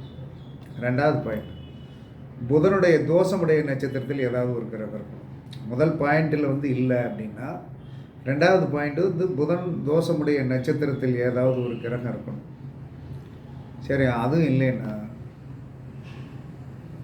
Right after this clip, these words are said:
அந்த திசை நாயகன் இருக்கார் இல்லையா, அந்த திசை, இப்ப புதன் திசை, புதன் திசையில, புதன் திசை எந்த நட்சத்திரத்தில் போய் நின்று இருக்கிறாரோ,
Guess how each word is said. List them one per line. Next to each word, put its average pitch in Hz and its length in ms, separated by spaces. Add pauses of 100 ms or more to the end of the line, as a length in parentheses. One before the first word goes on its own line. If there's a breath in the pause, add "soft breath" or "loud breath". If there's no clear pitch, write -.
(360)
அந்த 135 300
திசை 147 460
நாயகன் 147 840
இருக்கார் 117 340
இல்லையா, 156 300
அந்த 117 260
திசை, 123 340
இப்ப 123 120
புதன் 135 340
திசை, 117 260 (160)
புதன் 147 260
திசையில, 139 720
புதன் 139 280
திசை 131 340
எந்த 131 340
நட்சத்திரத்தில் 127 840
போய் 131 160
நின்று 117 360
இருக்கிறாரோ, 107 760